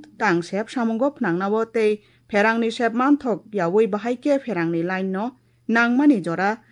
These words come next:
स्नामै मान आबोनि बागै लाइफलाइन मेंटेनेंस टेकनिक मुंगै केताल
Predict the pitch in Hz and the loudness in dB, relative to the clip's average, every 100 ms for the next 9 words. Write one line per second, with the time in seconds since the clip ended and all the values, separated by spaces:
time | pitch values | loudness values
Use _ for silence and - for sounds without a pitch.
0 | - - 247 254 254 294 277 277 285 269 | -20 -4 0 2 4 6 6 6 2 2
1 | 262 262 165 190 196 226 262 - - 240 | 2 2 2 -2 0 0 0 -6 -4 0
2 | 269 269 277 285 285 277 _ - 214 220 | 0 0 2 6 6 2 _ -4 -2 0
3 | 262 269 262 277 - 214 185 220 240 214 | 2 2 4 2 2 -2 0 -2 0 0
4 | 170 196 214 202 190 | 2 0 -2 -4 -2